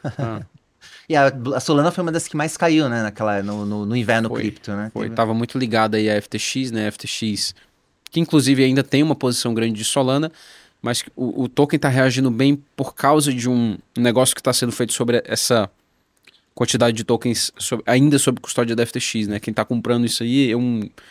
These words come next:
Speaker 2: uma gestora de capital chamada Pantera, Pantera Blockchain, que é uma gestora que tá no mercado desde dois mil e treze, a gente acompanha eles, eles, eles são muito bons, né? Os caras veteranos mesmo, e tão fazendo um deal aí pra comprar esses tokens com deságio,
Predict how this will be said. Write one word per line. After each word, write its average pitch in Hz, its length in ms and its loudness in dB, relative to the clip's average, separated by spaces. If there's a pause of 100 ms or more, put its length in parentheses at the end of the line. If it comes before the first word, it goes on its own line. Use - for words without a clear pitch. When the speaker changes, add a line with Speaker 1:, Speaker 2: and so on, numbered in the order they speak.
(140)
Speaker 2:
uma 117 100 0
gestora 113 300 0
de - 80 -6
capital 120 280 0
chamada 120 280 -2
Pantera, 113 600 0
Pantera 117 400 -2
Blockchain, 110 440 -2 (600)
que - 240 -6
é 110 120 2
uma 113 240 2
gestora 113 360 -2
que - 60 -8
tá 180 100 0
no 175 60 -2
mercado 151 400 2
desde 165 200 2
dois 160 140 2
mil 139 100 6
e 127 40 2
treze, 117 340 -2
a 117 40 -2
gente 113 180 -4
acompanha 110 460 -4
eles, 107 300 -2
eles, 107 180 -8
eles - 140 -8
são 113 100 -4
muito 120 260 -2
bons, 107 220 0
né? 101 100 -4
Os 101 140 -10
caras 107 220 -2
veteranos 107 480 -2
mesmo, 120 300 -4 (680)
e 107 200 -2
tão 113 100 -2
fazendo 117 300 0
um 117 40 2
deal 113 220 0
aí 110 140 2
pra 113 100 -2
comprar 117 340 -2
esses 117 200 -2
tokens 113 320 -4
com 120 120 -4
deságio, 117 520 0